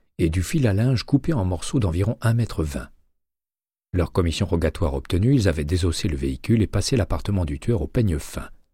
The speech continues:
Poils, cheveux, fibres et traces de fluide corporel qu'après analyse à l'A D N, on avait pu identifier comme étant ceux des deux victimes. Toutes les preuves nécessaires avaient enfin été réunies. Promptement rebaptisé le rôdeur des cimetières par les médias locaux,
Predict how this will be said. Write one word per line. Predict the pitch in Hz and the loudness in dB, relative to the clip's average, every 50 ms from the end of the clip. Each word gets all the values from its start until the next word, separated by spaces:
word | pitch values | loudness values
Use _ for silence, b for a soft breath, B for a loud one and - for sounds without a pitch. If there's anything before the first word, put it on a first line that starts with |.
| _ _ _ - | _ _ _ -4
Poils, | - 71 76 90 117 127 | -2 0 0 0 0 0
cheveux, | 117 - - 82 67 71 80 101 104 | -2 -2 -4 -2 -2 0 0 0 0
fibres | - - - 92 110 123 113 - - b b b b b | -2 -4 0 0 2 2 0 -2 -8 b b b b b
et | 76 | -6
traces | - - - 123 120 110 95 | -4 -2 0 0 2 0 0
de | 87 78 | 0 -2
fluide | - - - 127 143 131 - | -4 0 2 4 4 4 4
corporel | - 104 - - - 82 73 76 78 82 107 117 B B B B B B | 0 -2 -2 0 -4 -2 -2 0 0 0 0 0 B B B B B B
qu'après | - 104 98 - - 85 - - | -2 0 0 2 0 0 -2 0
analyse | - 98 95 90 82 80 85 80 78 78 | 0 0 2 2 0 0 0 0 0 0
à | 71 | -2
l'A | 71 67 | -2 -4
D | 65 62 62 | -4 -6 -6
N, | 65 67 78 95 | -6 -4 -4 -2
on | 85 78 | -2 -2
avait | 73 69 69 - | -2 -4 -4 -4
pu | - - 107 | -2 0 2
identifier | 120 120 113 101 - - 71 - - 113 135 | 4 4 2 2 0 -2 -8 -4 -2 -2 -2
comme | - - 104 85 | 0 0 0 0
étant | 78 - 101 98 87 | 0 0 -2 -2 -2
ceux | - - 143 | -2 -2 -2
des | 107 - - | -2 -2 0
deux | 80 117 | 0 0
victimes. | 113 87 78 - - - - 69 69 80 92 b b b b b b b b | 2 2 -2 -4 -4 -6 -6 -4 -2 -4 -4 b b b b b b b b
Toutes | - 170 170 - 113 | 2 2 2 4 2
les | 110 98 | 0 0
preuves | - - 87 73 80 | 0 -2 -4 0 2
nécessaires | 113 117 - - 78 - - - 71 73 73 - - _ - | 0 0 2 0 -4 -4 -4 -4 -4 -4 -4 -6 -8 _ -6
avaient | - 98 107 104 - 98 | -4 -2 -2 -2 -2 -2
enfin | 85 - - - 127 | -4 -2 -2 -2 0
été | 107 85 - - 110 | 0 -2 0 0 0
réunies. | 82 85 76 69 65 65 65 62 - - - - _ _ _ _ _ _ _ _ _ _ _ _ _ _ _ - | 0 0 -2 -2 -4 -6 -8 -10 -12 -16 -20 -20 _ _ _ _ _ _ _ _ _ _ _ _ _ _ _ -6
Promptement | - 92 98 92 - - 101 107 110 101 80 | -2 0 0 0 2 2 2 4 4 4 2
rebaptisé | 87 82 82 78 - - 92 78 87 95 78 | 2 2 0 0 0 0 -2 0 2 0 0
le | 71 71 | 0 -2
rôdeur | 71 67 80 92 87 78 73 71 | -2 0 0 0 0 0 -2 -2
des | 71 69 | -4 -8
cimetières | - - 82 78 - - 104 104 90 71 | -6 -6 -6 -6 -4 -2 -2 0 0 0
par | - 92 73 67 | -2 -4 -4 -4
les | 64 65 | -6 -6
médias | 67 71 76 80 73 | -6 -4 -4 -4 -4
locaux, | 65 - 92 - - 139 147 | -4 -4 -4 -2 0 0 0